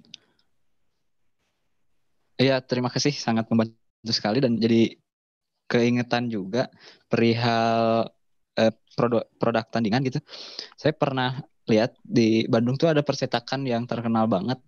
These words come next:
namanya Tirta Anugrah gitu. Nah, Tirta Anugrah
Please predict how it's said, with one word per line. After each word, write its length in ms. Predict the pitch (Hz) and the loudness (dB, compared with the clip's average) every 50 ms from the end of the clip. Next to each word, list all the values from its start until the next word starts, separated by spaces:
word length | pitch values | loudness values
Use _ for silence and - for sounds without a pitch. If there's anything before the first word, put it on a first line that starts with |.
| _ _ _ _ | _ _ _ _
namanya 400 | - 120 117 113 117 123 135 135 | 0 2 4 4 4 4 2 2
Tirta 320 | - - 123 117 - 117 113 | 2 0 0 0 2 0 0
Anugrah 400 | 113 113 110 104 107 110 113 113 113 | 0 -2 -6 -6 -4 -4 -4 -4 -4
gitu. 160 | 95 95 - _ _ _ _ - - - - - - - _ - - _ _ _ 123 | -8 -10 -10 _ _ _ _ -20 -20 -20 -20 -20 -20 -20 _ -20 -20 _ _ _ -4
Nah, 100 | 127 123 | -4 0
Tirta 320 | - 127 120 123 135 120 | 0 0 0 2 0 0
Anugrah 400 | 120 127 123 117 120 135 160 | 0 -2 -4 -4 -2 0 -2